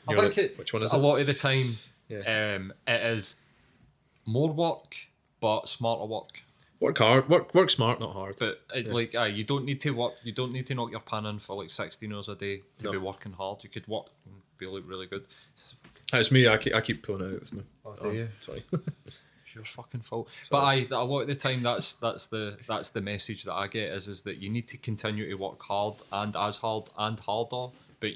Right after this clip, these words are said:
Speaker 1: there's ways that you can cut, and it isn't necessarily cut corners. I was gonna say cut corners there, but
Speaker 2: Mm.
Speaker 1: there, there are better ways of doing what you're doing. And if
Speaker 2: Yeah.
Speaker 1: you can learn that better way and do it like that, then you won't be stressed. So why
Speaker 2: Mm.
Speaker 1: don't you just go and learn how to do that? I like that.
Speaker 2: Yeah.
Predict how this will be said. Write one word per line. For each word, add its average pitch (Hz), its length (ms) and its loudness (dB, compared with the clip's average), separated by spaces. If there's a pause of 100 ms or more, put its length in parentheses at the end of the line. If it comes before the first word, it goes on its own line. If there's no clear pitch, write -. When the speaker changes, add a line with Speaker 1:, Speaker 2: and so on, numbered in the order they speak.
(420)
Speaker 1:
there's 110 180 0
ways 110 360 0
that 120 160 -8
you 110 100 -6
can 98 220 -6
cut, - 280 -4 (380)
and 104 140 0
it 101 80 -2
isn't 107 200 -4
necessarily 95 600 -8
cut - 180 -10
corners. 95 320 -14
I 98 60 -14
was 98 40 -18
gonna 98 120 -12
say - 200 -18
cut - 160 -20
corners 98 280 -18
there, 101 80 -6
but 95 240 -6 (200)
Speaker 2:
Mm. 104 380 -10
Speaker 1:
there, 113 100 2 (220)
there 110 160 4
are 107 60 2
better 113 260 0
ways 113 220 -2
of 104 120 -4
doing 98 220 -4
what 98 100 -8
you're 101 200 -8
doing. 101 320 -6 (420)
And 98 140 -4
if 92 120 -6
Speaker 2:
Yeah. 113 100 2
Speaker 1:
you 117 80 2
can 113 220 -2
learn 107 280 0
that 104 200 -2
better 101 240 -2
way 107 300 -4 (100)
and 95 120 -8
do 101 140 -4
it 73 40 -8
like 87 140 -6
that, 98 360 0
then 95 140 -6
you 90 60 -8
won't 90 160 -12
be 92 80 -10
stressed. - 560 -8
So - 120 -10
why 95 140 0
Speaker 2:
Mm. - 60 -10
Speaker 1:
don't 92 120 -12
you 87 60 -14
just - 200 -16
go 92 100 -10
and 85 100 -14
learn 85 140 -6
how 87 140 -18
to - 180 -20
do - 40 -14
that? - 160 -20
I - 100 -10
like 95 200 -8
that. 104 300 -2
Speaker 2:
Yeah. 107 120 -10